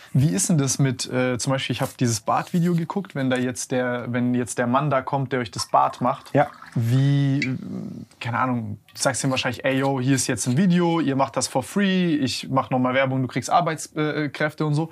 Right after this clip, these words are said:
Speaker 1: Aber wie, was sagt das Finanzamt dazu?
Speaker 2: Das ist, äh, das eine Video, das eine Thema, in dem das so ein bisschen,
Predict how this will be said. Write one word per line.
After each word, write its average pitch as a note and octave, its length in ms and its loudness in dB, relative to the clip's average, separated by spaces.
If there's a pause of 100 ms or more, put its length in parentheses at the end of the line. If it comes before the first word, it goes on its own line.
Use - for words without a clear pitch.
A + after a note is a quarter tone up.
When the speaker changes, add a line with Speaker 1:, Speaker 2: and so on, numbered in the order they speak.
(460)
Speaker 1:
Aber C#3 420 2
wie, D3+ 480 6
was D#3 140 2
sagt G#3+ 140 -2
das D#3 80 -2
Finanzamt D3 420 0
dazu? A#2 220 -2 (1040)
Speaker 2:
Das E3 200 4
ist, F3+ 180 2 (480)
äh, C3+ 80 2 (200)
das - 280 2
eine G3 760 2
Video, D#3+ 640 6
das D3 280 2
eine D#3 360 4
Thema, D#3+ 440 4
in C3+ 220 4
dem D3 220 6
das C3+ 260 2
so C#3+ 120 6
ein C3 160 6
bisschen, C#3+ 720 4